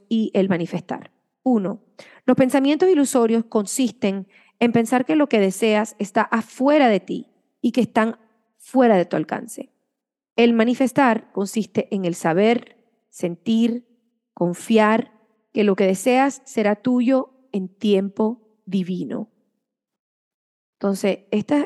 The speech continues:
yo creo que es la primera diferencia entre las dos cosas. Las personas que se las pasan, vamos a decir, como decimos nosotros en Venezuela,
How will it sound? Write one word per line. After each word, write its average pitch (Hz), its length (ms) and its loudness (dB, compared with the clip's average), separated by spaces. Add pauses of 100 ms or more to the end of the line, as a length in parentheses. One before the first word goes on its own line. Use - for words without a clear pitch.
(160)
yo 233 140 -2
creo 240 180 0
que 254 100 -2
es 247 40 2
la 233 120 2
primera 196 600 0 (360)
diferencia 190 680 -2
entre 190 240 -6
las 175 180 -2
dos 190 140 -2
cosas. - 600 -4 (520)
Las 220 140 2
personas 240 380 2
que 320 100 0
se 294 100 0
las 240 140 2
pasan, 233 340 0
vamos 226 160 2
a 220 40 2
decir, 214 280 -2 (240)
como 233 160 4
decimos 233 220 2
nosotros 240 280 2
en 240 80 0
Venezuela, 196 680 0